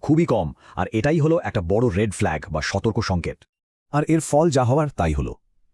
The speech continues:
এই কম ভলিউমের র্যালিটা টিকতে পারল না এবং স্টকটার দাম আবার নিচে নেমে এলো।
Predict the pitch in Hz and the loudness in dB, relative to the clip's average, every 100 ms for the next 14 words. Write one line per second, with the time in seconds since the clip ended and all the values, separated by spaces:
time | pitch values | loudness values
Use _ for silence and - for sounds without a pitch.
0 | - 139 139 127 131 113 131 135 101 110 | -2 0 2 2 4 4 4 4 4 2
1 | 180 110 - - 156 175 113 85 76 - | 2 0 -2 -2 0 2 0 0 -2 -4
2 | - - 113 107 135 160 - 85 175 107 | -6 0 0 2 0 2 0 2 0 0
3 | - - 131 127 101 95 85 76 62 | -4 -2 2 4 2 2 0 0 -4